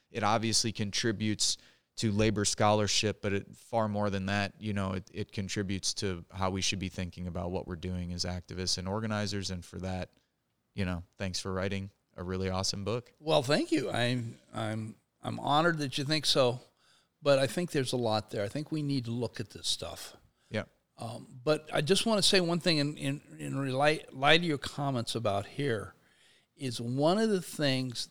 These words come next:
Speaker 2: that we tend to ignore when we look at social movements is we fail to understand the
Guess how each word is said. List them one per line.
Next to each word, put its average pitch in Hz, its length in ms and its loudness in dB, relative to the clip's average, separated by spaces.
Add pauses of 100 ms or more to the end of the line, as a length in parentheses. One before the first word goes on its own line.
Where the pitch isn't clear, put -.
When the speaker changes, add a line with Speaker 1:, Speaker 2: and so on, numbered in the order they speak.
(140)
Speaker 2:
that 131 260 -8
we 127 180 -10
tend 180 460 -2
to 185 120 0
ignore 131 420 0
when 117 160 -2
we 110 140 -2
look 120 200 0
at - 80 -6
social 123 460 0
movements 107 480 -6 (340)
is - 140 -8
we 120 100 -2
fail 139 460 4
to 139 160 0
understand 117 720 -2
the 120 100 -4